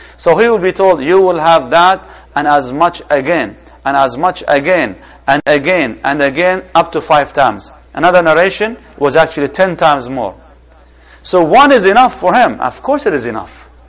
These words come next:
But now it's given five times more and ten times more.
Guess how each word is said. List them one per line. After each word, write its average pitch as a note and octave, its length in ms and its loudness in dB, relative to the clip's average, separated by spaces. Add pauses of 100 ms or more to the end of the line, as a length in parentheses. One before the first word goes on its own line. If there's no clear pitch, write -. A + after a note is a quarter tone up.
(520)
But D#3+ 140 0
now A3+ 240 4
it's - 140 -4
given G3 300 0
five G3 380 0
times F3+ 320 -2
more E3+ 200 0
and D3+ 140 -2
ten F3+ 220 -6
times D#3 320 -4
more. D#3+ 320 -4